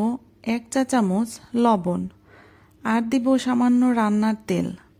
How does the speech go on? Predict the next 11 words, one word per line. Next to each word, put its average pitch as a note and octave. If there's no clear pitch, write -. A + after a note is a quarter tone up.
তেলটা B3
দেবার A#3
ফলে A3
পাস্তাগুলো B3
সিদ্ধ G3+
হবার C4
পরও G#3+
ঝরঝরে G3+
থাকবে। F3
সবগুলো A#3
পাস্তাই B3+